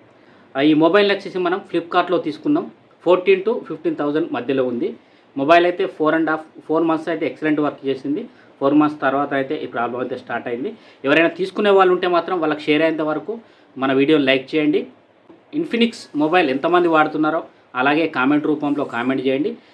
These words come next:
Infinix ఫైవ్ జీ సిగ్నల్ అయితే తీసుకోవట్లేదు, చాలా ఇబ్బంది అవుతుంది. ఫైవ్ జీ సిగ్నల్ అది కూడా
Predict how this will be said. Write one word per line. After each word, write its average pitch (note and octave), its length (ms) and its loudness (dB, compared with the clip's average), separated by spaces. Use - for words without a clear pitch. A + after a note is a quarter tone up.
Infinix E3+ 300 0
ఫైవ్ E3 160 4
జీ G#3+ 80 0
సిగ్నల్ F3 380 2
అయితే E3+ 340 0
తీసుకోవట్లేదు, D3+ 720 -2
చాలా A#2+ 640 0
ఇబ్బంది D3 320 4
అవుతుంది. C#3 360 0
ఫైవ్ C3+ 220 -2
జీ D3+ 80 0
సిగ్నల్ C#3 300 -4
అది C#3 180 -2
కూడా C3+ 300 -2